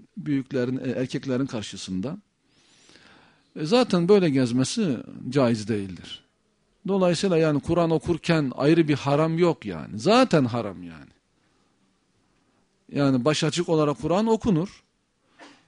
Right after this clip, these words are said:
Ama baş açık olarak erkeklerin karşısında durması zaten haramdır.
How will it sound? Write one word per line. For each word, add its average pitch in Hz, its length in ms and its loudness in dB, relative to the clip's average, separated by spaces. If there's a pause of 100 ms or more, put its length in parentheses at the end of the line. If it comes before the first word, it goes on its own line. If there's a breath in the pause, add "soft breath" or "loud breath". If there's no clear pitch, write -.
(200 loud breath)
Ama 202 280 0
baş 247 180 4
açık 226 240 0
olarak 208 320 2
erkeklerin 170 500 0
karşısında 151 800 -2
durması 139 420 0
zaten 165 360 2
haramdır. 101 560 -8